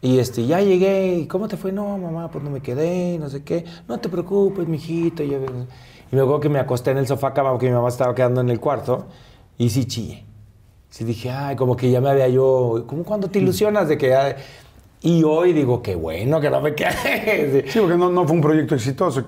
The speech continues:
Speaker 2: y luego
Speaker 1: No es que no fue un proyecto exitoso, como que si yo hubiera hecho ese proyecto, no había hecho otras cosas que me permitieron luego llegar a donde
Speaker 2: Después
Speaker 1: estoy.
Speaker 2: hiciste Chicago, ¿no?
Speaker 1: Y esa fue mi primera obra musical. Aparte, yo era swing.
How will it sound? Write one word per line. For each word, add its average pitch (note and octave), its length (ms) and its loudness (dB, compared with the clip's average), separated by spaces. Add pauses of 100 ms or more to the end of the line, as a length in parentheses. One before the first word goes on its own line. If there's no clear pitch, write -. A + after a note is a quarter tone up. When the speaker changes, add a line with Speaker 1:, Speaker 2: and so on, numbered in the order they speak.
(100)
Speaker 2:
y D3 60 -4
luego C#3 360 0 (120)
Speaker 1:
No F#3 180 2
es A#3+ 100 0
que C#4 140 0
no C#4 100 0
fue C#4 140 -4
un A3+ 40 -4
proyecto A#3 320 -2
exitoso, F#3 440 0
como E3 240 -2
que D#3 220 0
si D3+ 160 -4
yo D#3 120 2
hubiera F3 320 2
hecho C#3+ 500 0
ese C#3 300 0
proyecto, C3 640 -2 (240)
no C#3 100 0
había D3 240 4
hecho C#3 260 0
otras C3+ 320 -4
cosas B2 360 -2
que A2+ 240 -4
me G#2+ 160 -4
permitieron A2+ 600 -2
luego A2 200 0
llegar G2+ 260 0
a G#2 40 2
donde G#2 140 2
Speaker 2:
Después E3 160 0
Speaker 1:
estoy. E3+ 160 0
Speaker 2:
hiciste - 160 -4
Chicago, B2+ 360 -4
¿no? G2+ 240 -6 (680)
Speaker 1:
Y F3 160 0
esa F3 200 0
fue F#3 100 2
mi F3+ 140 0
primera B2 360 2
obra - 280 -8 (540)
musical. A2 560 0
Aparte, - 300 -4
yo C3+ 120 2
era C3 120 2
swing. A#2+ 380 0